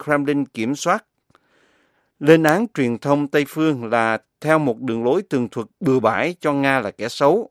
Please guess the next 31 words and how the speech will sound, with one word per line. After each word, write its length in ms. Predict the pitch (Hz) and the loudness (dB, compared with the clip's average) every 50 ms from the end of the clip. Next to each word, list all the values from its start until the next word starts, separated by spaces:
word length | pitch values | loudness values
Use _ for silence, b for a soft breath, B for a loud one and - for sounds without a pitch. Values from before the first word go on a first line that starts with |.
| _ | _
và 380 | 117 123 139 135 123 113 113 104 | -20 -20 -20 -18 -8 -4 -2 -2
nói 180 | 101 107 127 | 0 -2 -2
những 160 | 160 147 139 131 | -2 -2 -2 -2
hình 180 | 127 107 107 | -4 -4 -4
ảnh 180 | 98 95 127 147 - | -4 -6 -6 -6 -6
thương 220 | - 151 143 143 | -4 -2 -2 0
vong 260 | 131 143 143 143 143 127 | 2 2 2 2 0 -2
do 80 | 135 | -2
các 180 | - 170 175 - | -2 -4 -6 -6
tổ 100 | - 113 | -6 -10
chức 180 | 107 - 175 | -8 -10 -12
nhân 260 | 165 156 147 139 131 117 | -8 -6 -4 -4 -4 -6
quyền 220 | 123 117 107 107 | -6 -8 -6 -4
đăng 220 | 98 135 139 139 139 | -2 -2 -2 -2 -4
trên 200 | - 147 135 131 | -4 -4 -4 -2
mạng 320 | 123 104 98 101 107 107 | -2 -2 -4 -4 -6 -4
là 100 | 104 104 - _ - | -4 -6 -6 _ -12
cũ 360 | - 98 95 101 127 170 247 - b b b b b b b b b | -8 -8 -6 -4 -4 -6 -6 -8 b b b b b b b b b
và 200 | _ 120 117 110 | _ -2 -2 -2
có 280 | - - - 131 170 196 _ | -2 -4 -4 -4 -4 -4 _
từ 120 | - 123 107 92 _ - | -6 -8 -8 -8 _ -8
trước 160 | 175 214 202 - | -8 -8 -8 -10
khi 160 | - 160 147 | -10 -10 -8
xảy 200 | 135 - 117 127 | -6 -4 -4 -2
ra 140 | 127 143 135 | -2 -2 -2
những 220 | 123 110 117 131 | -2 -4 -6 -8
vụ 160 | 135 117 101 98 | -6 -8 -8 -8
không 240 | - - 135 127 | -8 -8 -8 -8
kích 240 | 123 - 196 196 _ | -6 -6 -8 -8 _
của 140 | - 123 131 | -6 -4 -2
Nga 340 | 139 135 139 139 139 123 | -2 0 0 0 0 -2